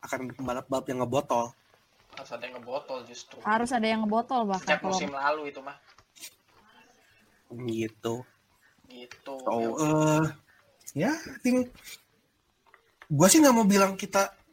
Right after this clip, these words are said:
Speaker 1: kasih selamat kepada Max Verstappen juara dunia, nggak mau ya.
Speaker 2: Nggak. Belum.
Speaker 1: Gua sih
Speaker 2: Terlalu
Speaker 1: belum,
Speaker 3: Karena
Speaker 1: belum, belum berani ya.
Speaker 2: Belum, belum terlalu dini sih, Kumur.
Speaker 1: Ya, siapa tahu ntar di Kops ada yang say hi gitu kan?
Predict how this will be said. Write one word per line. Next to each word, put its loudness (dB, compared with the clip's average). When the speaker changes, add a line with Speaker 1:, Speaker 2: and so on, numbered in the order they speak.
Speaker 1:
kasih -6
selamat -2
kepada 0
Max -8
Verstappen -6
juara 0
dunia, 0
nggak -4
mau 4
ya. 6
Speaker 2:
Nggak. 2
Belum. 4
Speaker 1:
Gua 2
sih 0
Speaker 2:
Terlalu 4
Speaker 1:
belum, 4
Speaker 3:
Karena -6
Speaker 1:
belum, 2
belum 0
berani -2
ya. -8
Speaker 2:
Belum, -8
belum -4
terlalu 4
dini -4
sih, -8
Kumur. -16
Speaker 1:
Ya, 2
siapa 0
tahu 4
ntar 2
di -4
Kops 0
ada -2
yang -2
say -4
hi 2
gitu 0
kan? 2